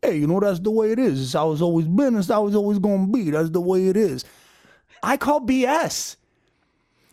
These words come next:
I think we need stronger leaders, leaders with courage and conviction to stand up and say, "It may not be good for my personal pocketbook, but it's gonna be good for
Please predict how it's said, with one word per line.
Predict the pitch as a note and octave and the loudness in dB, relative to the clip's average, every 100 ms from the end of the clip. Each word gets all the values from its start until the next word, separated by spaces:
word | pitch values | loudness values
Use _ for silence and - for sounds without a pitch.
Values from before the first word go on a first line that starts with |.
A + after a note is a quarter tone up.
| _ | _
I | G3 D4 | -2 -2
think | D4 D#4 | -2 -2
we | D4 B3+ | 0 0
need | A3+ | 0
stronger | D#3+ - - G3+ A#3+ B3 B3+ | -4 -8 -4 0 0 0 0
leaders, | G3+ G#3 D3+ G2 - - _ | 0 -2 -4 -8 -14 -20 _
leaders | - F#3+ A#3 G3 | -4 -2 0 -2
with | G3+ | -6
courage | - F3+ G3+ A3 | -4 -2 0 0
and | G#3 F#3+ | -2 -4
conviction | E3 D3 B3 B3+ - A2+ B2+ _ _ _ _ | -6 -4 -4 -4 -6 -6 -10 _ _ _ _
to | F3 | -6
stand | - G#3 | -2 -2
up | G#3 | 0
and | G3 | -2
say, | F#3+ F#3 F3+ - | -2 -2 -4 -6
"It | F3 | -4
may | E3+ G#3+ | 0 0
not | C#4 C4+ | 0 0
be | A#3 | -2
good | F3 F#3+ | 0 -2
for | - | -4
my | C#3 D3 D3+ F3 | -4 -2 -2 -4
personal | - D#3+ C#3+ F3 D3+ | -4 -4 -2 -4 -2
pocketbook, | - C#3 - E3 F3+ F#3+ - _ _ | -2 -2 -4 -4 -4 -4 -8 _ _
but | E3 | -4
it's | D#3 | -2
gonna | - F3+ | -2 -2
be | D#3+ | -4
good | B2+ A#2+ G#3 G#3+ - _ | -6 -2 -2 -2 -12 _
for | - D#3+ | -12 -12